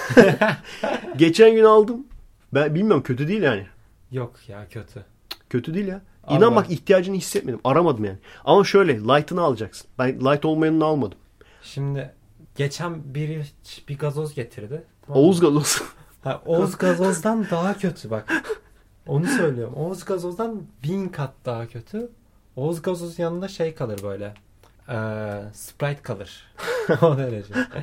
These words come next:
Speaker 2: Seven Up kalır hatta.
Speaker 1: Yani Seven Up kalır.
Speaker 2: Nida gazozu kalır.
Speaker 1: <laughs> Ha, o kadar kötü. Ba-,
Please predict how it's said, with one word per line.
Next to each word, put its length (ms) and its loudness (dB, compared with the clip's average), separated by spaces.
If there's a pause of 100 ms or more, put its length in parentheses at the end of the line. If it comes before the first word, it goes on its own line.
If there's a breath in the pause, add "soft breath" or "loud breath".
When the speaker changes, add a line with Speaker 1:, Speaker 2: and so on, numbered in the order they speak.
Speaker 2:
Seven 380 12
Up 220 6
kalır 220 2
hatta. 360 -4
Speaker 1:
Yani 120 0
Seven 400 4
Up 140 -8
kalır. 180 0
Speaker 2:
Nida 220 10
gazozu 420 12
kalır. 420 8
Speaker 1:
<laughs> 1160 -10
Ha, 80 -6
o 160 -4
kadar 340 0
kötü. 260 -12
Ba-, 240 -4